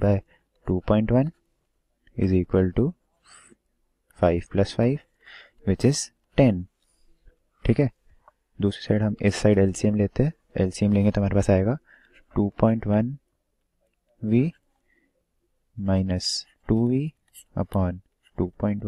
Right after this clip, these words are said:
one into two is equal to ten। ठीक है, टू पॉइंट वन वी minus टू वी is zero point one V upon four point two is equal to ten, which gives out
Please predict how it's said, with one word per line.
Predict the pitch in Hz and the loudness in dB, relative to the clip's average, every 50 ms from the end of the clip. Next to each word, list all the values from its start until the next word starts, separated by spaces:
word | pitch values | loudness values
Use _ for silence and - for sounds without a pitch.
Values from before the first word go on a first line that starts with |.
| 98 | -4
one | 104 113 127 139 135 117 | -4 -4 -6 -6 -6 -6
into | 101 98 98 - 98 95 _ - | -6 -4 -4 -4 -4 -4 _ -2
two | - 123 147 165 _ _ _ _ _ _ - _ _ _ _ _ _ _ - | 0 0 0 -2 _ _ _ _ _ _ -20 _ _ _ _ _ _ _ -4
is | 110 98 98 101 | -2 0 0 0
equal | 95 - 98 98 92 - - | -2 0 -2 -2 -2 -2 -4
to | 92 - - 110 | -4 -2 0 0
ten। | 117 143 185 - _ _ _ _ _ _ _ _ _ _ _ _ _ _ _ _ _ _ - - | 0 0 0 -6 _ _ _ _ _ _ _ _ _ _ _ _ _ _ _ _ _ _ -8 -4
ठीक | 120 117 | -2 -2
है, | 147 147 131 _ - - | -2 -2 -4 _ -8 -8
टू | 104 - - | -8 -4 -2
पॉइंट | 110 107 104 110 | -2 -2 0 -2
वन | 107 104 104 | -2 -2 -2
वी | 107 107 107 | -2 -2 -2
minus | 107 104 107 107 - - - | -2 0 -2 -2 -4 -4 -4
टू | 110 107 | -4 -2
वी | 107 113 117 113 117 131 | 0 0 0 2 2 0
is | 147 - - _ - - - - _ _ _ _ _ _ _ _ _ - | 0 -2 -10 _ -20 -20 -20 -20 _ _ _ _ _ _ _ _ _ -10
zero | 101 98 98 98 92 101 104 101 - | -4 0 0 2 2 2 0 2 2
point | 110 104 101 98 92 90 90 | 0 2 2 0 0 0 0
one | 95 98 104 110 113 _ _ - - | 0 0 0 -4 -10 _ _ -6 -2
V | 117 123 135 135 - - 101 | 0 0 0 -2 -2 -4 -4
upon | - - 104 101 101 95 95 101 _ _ _ _ _ _ _ _ _ - | -2 -2 -2 0 0 -2 -4 -8 _ _ _ _ _ _ _ _ _ -8
four | - 98 98 98 95 - _ _ - - | -4 -2 0 0 -2 -4 _ _ -4 -4
point | 104 101 98 95 95 - _ - | -2 -2 -2 -4 -8 -10 _ -4
two | 107 113 123 151 - _ _ _ - - 98 | -2 -2 -2 -4 -8 _ _ _ -6 -4 -4
is | 90 92 95 | -2 0 -2
equal | 95 - - - 101 101 101 - | -2 -2 -2 -4 -2 -2 -2 -4
to | 107 110 - - | -4 -2 0 0
ten, | 120 131 160 175 _ - - _ _ _ _ _ _ _ _ _ _ _ _ - | 0 0 -2 -6 _ -20 -20 _ _ _ _ _ _ _ _ _ _ _ _ -4
which | 104 104 101 - - - | -2 -2 -2 -2 -2 -2
gives | 101 92 92 - 110 110 | -2 0 0 -2 -2 -2
out | 131 - | -2 -4